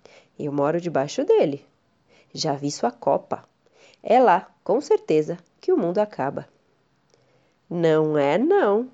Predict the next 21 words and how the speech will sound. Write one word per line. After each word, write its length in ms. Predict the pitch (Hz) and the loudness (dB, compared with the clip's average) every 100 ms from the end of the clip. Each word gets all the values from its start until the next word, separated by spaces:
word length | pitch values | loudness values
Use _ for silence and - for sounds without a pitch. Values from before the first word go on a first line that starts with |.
| - | -14
zumbiram 560 | 147 156 147 143 143 147 | -10 -8 -6 -4 -4 -6
os 120 | 143 | -6
mosquitos, 720 | 147 - - 143 - - - _ _ _ _ - | -8 -8 -6 -8 -8 -20 -20 _ _ _ _ -6
que 160 | 320 | -2
não 200 | 339 190 | 0 2
eram 240 | 147 143 131 | 2 0 -2
nada 320 | 147 185 196 | -4 -2 -2
brigões. 680 | 202 190 147 147 156 - - _ _ _ _ _ _ _ _ _ _ _ - - - _ | -2 -2 -2 -2 -8 -18 -20 _ _ _ _ _ _ _ _ _ _ _ -20 -20 -20 _
"Ali 400 | 143 147 175 214 - _ _ _ _ - | -10 -4 -2 -4 -8 _ _ _ _ -6
é 100 | 151 | -4
que 220 | - 151 | -4 -6
o 60 | |
mundo 320 | 147 160 208 202 | -4 -4 -4 -4
começa. 840 | 185 233 240 143 151 165 - - _ _ _ _ _ _ - | 0 0 0 -4 -6 -6 -12 -18 _ _ _ _ _ _ -4
É 80 | 247 | -4
só 200 | - 392 | 0 -2
subir 360 | - 302 269 | 0 0 2
um 100 | 277 | 0
pouco 320 | 277 202 - | 0 0 0
pelo 240 | 233 240 247 | 2 2 2
arbusto, 580 | 277 226 208 - - | 0 2 -2 -2 -12